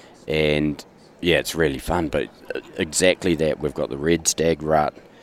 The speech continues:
flowing right into the start of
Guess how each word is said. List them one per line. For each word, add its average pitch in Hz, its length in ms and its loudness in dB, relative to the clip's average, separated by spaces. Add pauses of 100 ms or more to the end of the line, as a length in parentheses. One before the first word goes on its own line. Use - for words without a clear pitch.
(200)
flowing 78 560 0
right 85 340 8
into 80 680 6
the 69 120 -4
start 78 640 2
of 78 400 -2